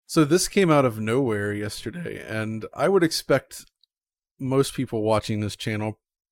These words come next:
may not have any familiarity with the Little Big Adventure series slash, uh, the Twinsen games, but they were, they were, it's, it's two games released by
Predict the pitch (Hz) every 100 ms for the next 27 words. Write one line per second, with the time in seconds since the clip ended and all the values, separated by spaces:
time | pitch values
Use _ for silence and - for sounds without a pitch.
0 | _ _ - 147 139 135 127 117 120 110
1 | 113 104 120 110 110 107 110 107 107 104
2 | _ _ 117 117 117 120 110 110 107 107
3 | 110 117 107 120 110 110 107 - - _
4 | - - 117 113 110 - 107 113 110 110
5 | 107 104 _ _ 113 113 - 139 131 117
6 | 110 104 104 104 110 - _ _ _ _
7 | _ - - 143 165 165 156 151 - 127
8 | - 120 147 156 151 104 90 _ - -
9 | - 123 - 185 175 135 123 117 - 113
10 | 120 117 - - 110 110